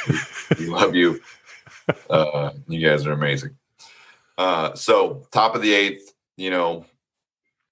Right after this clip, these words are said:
Speaker 2: uh, and I can't remember who they're playing. Like, this is the thing. It's so silly. Like, I don't even know who they're playing. Um,
Speaker 1: Truly
Speaker 2: and
Speaker 1: insignificant.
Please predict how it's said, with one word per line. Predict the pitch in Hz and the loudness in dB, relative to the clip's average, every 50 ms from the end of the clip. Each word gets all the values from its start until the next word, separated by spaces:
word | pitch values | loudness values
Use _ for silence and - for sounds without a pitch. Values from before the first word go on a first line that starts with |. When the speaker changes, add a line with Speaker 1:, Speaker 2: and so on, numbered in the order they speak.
| _ _ _ - - - - _ _ _ _ - | _ _ _ -20 -20 -20 -20 _ _ _ _ -2
Speaker 2:
uh, | 92 95 92 87 85 82 80 78 76 76 73 73 73 69 69 - - | 0 2 2 2 0 0 -2 -2 -2 -2 -4 -4 -6 -8 -8 -4 0
and | 104 117 | 0 2
I | 120 | 2
can't | - 156 156 156 | 4 4 4 6
remember | 160 160 156 160 | 6 6 6 6
who | 160 151 | 6 6
they're | 156 147 139 139 | 4 4 2 2
playing. | - - 156 160 135 101 87 | 2 2 2 2 2 2 0
Like, | 87 90 90 | -4 -4 -4
this | 85 95 95 104 | -4 -6 -6 -6
is | 98 87 90 90 90 73 | -8 -10 -10 -10 -2 0
the | - 98 | 0 2
thing. | - 113 113 90 | 2 0 -2 -2
It's | 82 80 - - | -4 -6 -6 -4
so | 104 98 95 | -2 -2 -2
silly. | 92 - - - 104 95 82 | -2 -4 -6 -4 -2 -2 -2
Like, | 76 80 | -2 -2
I | 82 | -4
don't | 80 80 90 | -6 -6 -6
even | 87 85 | -6 -8
know | 85 85 | -8 -8
who | 85 85 | -8 -8
they're | 82 80 78 | -8 -8 -8
playing. | 73 82 82 76 69 - _ _ _ - - - - - - _ _ _ _ _ _ | -8 -10 -10 -12 -14 -20 _ _ _ -20 -20 -20 -20 -20 -20 _ _ _ _ _ _
Um, | - 85 85 82 85 82 76 76 76 76 80 80 - | -6 -4 -4 -4 -4 -6 -8 -8 -10 -12 -14 -8 -2
Speaker 1:
Truly | - 269 285 226 160 135 | 2 4 4 6 4 4
Speaker 2:
and | 120 | 4
Speaker 1:
insignificant. | 113 104 - 85 85 92 85 - - 90 76 71 - | 2 0 -2 -4 -6 -6 -8 -10 -12 -16 -16 -18 -20